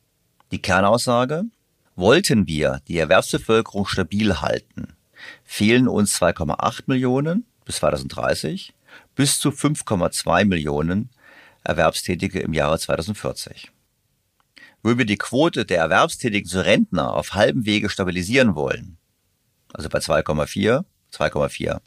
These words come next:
Erwerbstätige für einen Rentner, dann fehlen drei Millionen Erwerbstätige zweitausenddreißig und elf Millionen Erwerbstätige im Jahre zweitausendvierzig. Diese Zahlen verdeutlichen den massiven Anstieg der Rentnerzahlen ab zweitausenddreißig.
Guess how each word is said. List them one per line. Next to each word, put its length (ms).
Erwerbstätige 640
für 160
einen 160
Rentner, 420
dann 120
fehlen 260
drei 240
Millionen 480
Erwerbstätige 600
zweitausenddreißig 920
und 220
elf 400
Millionen 480
Erwerbstätige 840
im 140
Jahre 300
zweitausendvierzig. 880
Diese 160
Zahlen 480
verdeutlichen 640
den 120
massiven 480
Anstieg 580
der 160
Rentnerzahlen 760
ab 160
zweitausenddreißig. 840